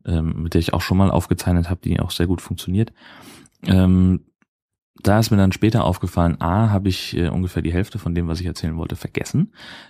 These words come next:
Äh, und B, war die Aufnahmequalität,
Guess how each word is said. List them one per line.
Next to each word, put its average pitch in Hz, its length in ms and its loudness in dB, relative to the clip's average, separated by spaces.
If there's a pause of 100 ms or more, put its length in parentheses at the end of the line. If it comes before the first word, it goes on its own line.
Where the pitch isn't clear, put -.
(120)
Äh, 87 260 2
und - 460 -4
B, 120 400 4 (600)
war 95 360 4
die 90 480 2
Aufnahmequalität, 80 1200 -2